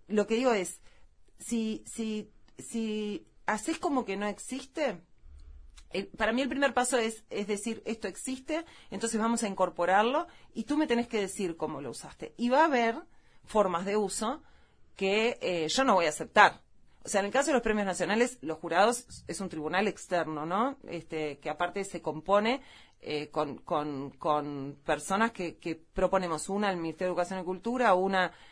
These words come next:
em, la Universidad de la República, algunas facultades, y otra la Academia Nacional de Letras. Entonces se componen esos tribunales y trabajan totalmente de manera independiente.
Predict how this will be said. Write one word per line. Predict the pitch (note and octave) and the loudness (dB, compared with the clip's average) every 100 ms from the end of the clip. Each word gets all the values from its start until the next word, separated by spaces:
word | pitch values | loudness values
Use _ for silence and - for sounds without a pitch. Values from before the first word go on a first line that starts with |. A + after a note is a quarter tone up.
| - - | -20 -8
em, | F3+ E3 D#3+ D#3 D3+ D3+ - | -2 0 0 -2 -6 -8 -10
la | - D#3+ | 0 0
Universidad | E3+ E3 D#3+ E3+ E3+ F3+ | 2 0 0 0 4 4
de | |
la | F3 | 4
República, | F3 F3 A#3 A#3 F3+ D#3+ D3 - | 2 0 -2 -2 2 2 2 -2
algunas | D#3 D#3+ E3 | -4 -2 -4
facultades, | E3 E3+ F3 A3+ C4 C4 - - - - | -4 -4 2 4 4 0 -14 -20 -20 -8
y | G3 F3 | -4 2
otra | F3 F#3+ F#3+ | 4 6 4
la | |
Academia | F3 E3+ E3+ | 4 2 0
Nacional | D#3+ D#3+ D#3 | -4 -4 -2
de | D3+ | -2
Letras. | D3 C#3+ C#3+ - - | -2 -6 -10 -12 -16
Entonces | E3 G3 G#3+ | -4 -2 -2
se | A3+ | -2
componen | F#3+ G3+ C#4 | 0 2 2
esos | D4 C4 | 0 -2
tribunales | G#3+ A3 C4+ C#4+ | -2 0 -2 -4
y | |
trabajan | A3+ G3 G#3+ A#3+ | -2 0 2 -2
totalmente | A#3 G3 G3 C4 B3+ B3 | -2 -4 0 0 0 -4
de | G#3+ | -4
manera | F#3 F3+ | -4 -6
independiente. | F3 D#3+ D#3 C#3+ - | -6 -6 -6 -8 -10